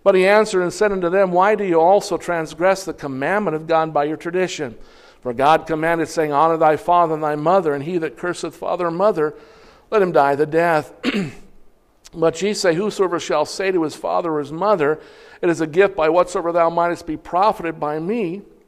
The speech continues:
and honor not his father or his mother,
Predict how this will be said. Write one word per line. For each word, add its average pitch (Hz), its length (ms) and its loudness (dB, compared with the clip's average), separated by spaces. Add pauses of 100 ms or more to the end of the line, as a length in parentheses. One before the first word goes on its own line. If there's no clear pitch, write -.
(840)
and - 160 -2
honor 175 300 4
not 156 260 2
his 190 180 0
father 135 400 2
or 127 160 -2
his 117 80 -10
mother, 131 460 -2